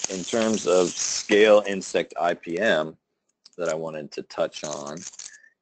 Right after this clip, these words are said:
is, um, you know, one of the, the, the first steps in I P M is to put the right plant in the right place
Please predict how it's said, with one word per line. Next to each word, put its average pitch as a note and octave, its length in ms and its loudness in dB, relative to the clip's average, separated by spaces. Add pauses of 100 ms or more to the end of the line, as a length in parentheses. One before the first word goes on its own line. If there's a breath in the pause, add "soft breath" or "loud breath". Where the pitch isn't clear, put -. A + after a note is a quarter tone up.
(120)
is, F2+ 800 4 (1900)
um, E2+ 400 0 (1080)
you G2 120 0
know, F#2+ 360 4 (360)
one F#2+ 440 2
of G#2+ 100 6
the, F2+ 560 6
the, F2 560 2 (1400 soft breath)
the F2 80 2
first B2+ 320 6
steps - 320 2
in G2 80 -2
I F#2+ 180 4
P G2 200 -2
M G#2 160 4
is E2+ 180 2
to E2+ 100 -6
put - 300 4
the F2 100 0
right F2 360 4
plant F#2 440 2
in E2 140 -10
the D#2 100 -6
right D#2+ 300 -2
place E2+ 600 0